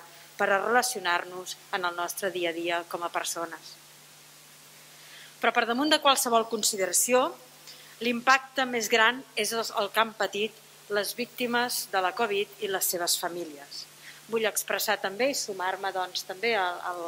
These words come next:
a, a l'expressió de dol que ha fet el, el tinent d'alcalde, un record sincer a totes les persones, doncs, que han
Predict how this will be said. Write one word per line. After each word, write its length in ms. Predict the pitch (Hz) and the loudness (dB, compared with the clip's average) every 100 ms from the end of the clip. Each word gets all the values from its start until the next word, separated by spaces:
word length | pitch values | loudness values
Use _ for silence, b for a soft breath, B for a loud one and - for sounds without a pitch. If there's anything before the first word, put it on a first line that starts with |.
| 160 | -8
a, 360 | 175 - - 202 151 - - - - - | -10 -10 -14 -12 -12 -16 -20 -20 -14 -6
a 40 | |
l'expressió 640 | 220 196 - - 208 254 262 | -6 -4 -6 -4 0 2 4
de 80 | 233 | 6
dol 240 | 220 226 226 | 8 6 4
que 60 | 202 | -2
ha 60 | |
fet 180 | - 196 | -2 2
el, 140 | 196 185 - B B B - 208 | 2 2 -2 B B B -4 0
el 100 | 202 202 | 0 -2
tinent 300 | 220 233 226 | -2 0 2
d'alcalde, 540 | 196 196 233 240 240 277 269 B B B - | 2 4 4 6 4 2 0 B B B -6
un 80 | 247 | 0
record 320 | 240 233 262 | 2 2 2
sincer 560 | - 220 202 226 220 226 196 | 0 0 2 4 2 0 -4
a 80 | |
totes 320 | 196 202 202 190 | -2 -2 0 0
les 140 | 180 | 0
persones, 560 | - 185 196 185 190 185 | 0 -2 -2 -2 -2 -2
doncs, 400 | 185 170 170 - - | -2 -4 -4 -8 -2
que 140 | 180 | -2
han 100 | 185 | -2